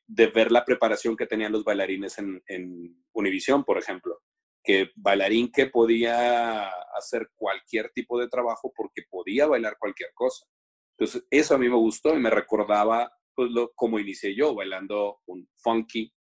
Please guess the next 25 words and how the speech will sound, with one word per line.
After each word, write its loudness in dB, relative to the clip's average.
del -8
inicio 2
y -4
un -2
jazz, 2
eh, -4
o -2
un -4
street 2
jazz, 0
y -4
era 0
como, -4
puedes -2
bailar 2
diferentes -6
cosas. -6
Y -2
de 2
ahí -2
fue -4
donde -4
dije, -6
"Ok, -6
quiero 4